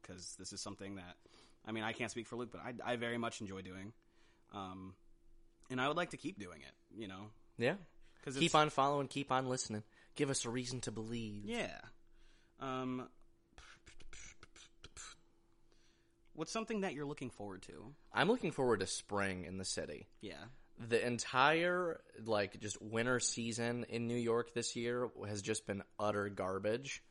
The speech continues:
Speaker 2: It's been so gray. It's been so wet. I would, I, I,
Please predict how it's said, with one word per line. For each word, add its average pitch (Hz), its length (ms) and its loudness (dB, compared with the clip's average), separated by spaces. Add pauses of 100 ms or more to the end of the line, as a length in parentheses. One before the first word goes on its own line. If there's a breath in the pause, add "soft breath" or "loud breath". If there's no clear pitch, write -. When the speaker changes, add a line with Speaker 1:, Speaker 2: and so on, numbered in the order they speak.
(320 soft breath)
Speaker 2:
It's - 100 -16
been 104 140 -2
so 135 240 8
gray. 113 420 8
It's 110 120 0
been 101 120 -4
so 117 220 6
wet. 104 320 6
I 113 80 8
would, 143 240 6
I, 123 100 8
I, 131 220 8